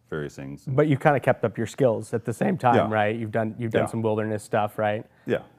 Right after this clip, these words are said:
Speaker 1: and, uh, it just last year did a, a combat medic sort of course for,
Speaker 2: Yeah.
Speaker 1: um, you know, you see things going on like mass shootings and whatnot, and you think, "Well,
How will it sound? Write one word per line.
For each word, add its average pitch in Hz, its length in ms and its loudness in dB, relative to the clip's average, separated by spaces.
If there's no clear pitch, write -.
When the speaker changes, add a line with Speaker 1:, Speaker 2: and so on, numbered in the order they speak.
Speaker 1:
and, 80 320 -6
uh, 78 380 -4
it 85 160 -12
just - 280 -8
last 85 360 -4
year 82 100 -4
did 80 220 -4
a, 78 360 -4
a 78 40 -8
combat 78 480 -6
medic 78 300 -6
sort 78 220 -8
of 76 80 -14
course 76 320 -8
for, 69 320 -10
Speaker 2:
Yeah. 104 220 -4
Speaker 1:
um, - 320 -16
you 85 80 -10
know, 82 60 -6
you 80 100 -8
see 80 160 -8
things 80 260 -8
going 78 240 -6
on 76 180 -6
like 76 260 -8
mass 78 260 -8
shootings 78 460 -6
and 76 180 -8
whatnot, 78 420 -8
and 76 140 -10
you 73 80 -10
think, 139 240 -16
"Well, 78 240 -10